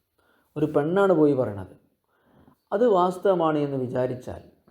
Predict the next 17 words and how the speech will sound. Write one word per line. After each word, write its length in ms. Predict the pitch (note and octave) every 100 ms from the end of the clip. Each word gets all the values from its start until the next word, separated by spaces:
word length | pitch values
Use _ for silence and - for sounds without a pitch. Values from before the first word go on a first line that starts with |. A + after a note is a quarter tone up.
| _ _ -
അങ്ങനെ 300 | F#3 G#3 F#3+
ഖാദിനെ 420 | F#3 D#3 D#3 D#3
വക്കാലത്താക്കിയാലോ, 920 | D3 C3+ C3+ C3 B2 B2 - A#2 A2+ A2 A2 - _ _ -
അപ്പോൾ 200 | F#3+ G3
സഹിയാകും. 460 | - G#2+ F2+ F2 - _ _ _ _ -
ഖാദിനെ 380 | A2+ B2+ D#3+ E3+
അങ്ങോട്ട് 280 | D#3 E3
വക്കാലത്താക്കുകയാണ് 720 | D#3+ D#3 D3+ D3 D3 C3+ C#3 C3+
വലിയ. 340 | B2 B2 B2 B2 - _ _ _ _ _ _ _ _ _ _ _ _ -
വലോ 240 | A#2+ E3 G3
ബല്ലഗത്തിൽ 560 | F3 F#3 F#3 E3+ E3+
വലിയ, 320 | E3 D#3+ D#3 D#3
വലിയന് 560 | C#3+ C#3 E3 F#3 F3+ D#3+ - - _ _ _ _ _ _ _ _ -
വിവരമറിയിച്ചു, 720 | C#3 E3+ E3+ D#3 C#3+ C3+ C#3+
ഇമ്രാത്തുൻ, 500 | C#3 C#3 C#3 C3 C3
ഒരു 140 | B2+ B2
പെണ്ണ്, 340 | B2 A#2+ B2